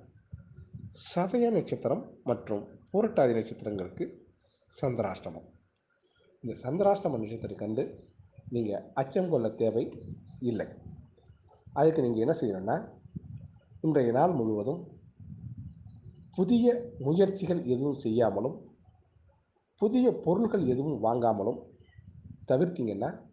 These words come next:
சந்திராஷ்டமம் உங்களை எந்த வழியிலும் பாதிக்காது. இதுதான் உண்மை.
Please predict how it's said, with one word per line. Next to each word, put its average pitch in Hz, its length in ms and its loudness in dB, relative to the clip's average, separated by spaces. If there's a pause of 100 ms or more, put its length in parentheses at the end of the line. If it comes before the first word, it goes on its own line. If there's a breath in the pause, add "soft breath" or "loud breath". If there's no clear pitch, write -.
(520)
சந்திராஷ்டமம் 170 800 2 (100)
உங்களை 120 300 2 (140)
எந்த 185 360 2
வழியிலும் 156 520 0
பாதிக்காது. 95 500 -4 (1300)
இதுதான் 117 380 0
உண்மை. 92 200 -6